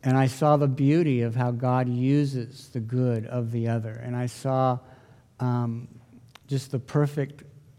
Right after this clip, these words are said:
created intent that the Lord had purposed. And it's, it, it takes, it takes, it takes some work. It takes a lot of humility. It takes a lot of,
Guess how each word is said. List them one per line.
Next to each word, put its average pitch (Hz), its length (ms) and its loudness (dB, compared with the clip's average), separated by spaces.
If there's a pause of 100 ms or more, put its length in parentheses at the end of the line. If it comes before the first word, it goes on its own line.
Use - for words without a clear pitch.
created 131 560 0
intent 120 640 -4
that 117 140 -10
the - 80 -8
Lord 113 540 -2 (1400)
had 117 260 -4
purposed. 117 640 -8 (1400)
And 131 340 4
it's, 131 380 -4
it, 131 140 -2 (140)
it 131 200 -6
takes, 147 480 2
it 127 180 -6
takes, - 500 -2
it 123 160 -4
takes 143 280 0
some 127 260 -2
work. 135 420 -4 (760)
It 127 180 -8
takes - 480 0 (220)
a 123 60 -2
lot 120 380 4
of 147 140 2
humility. 120 760 0 (1200)
It 117 140 -4
takes 127 360 -4
a 123 60 -2
lot 117 520 0
of, 117 220 -4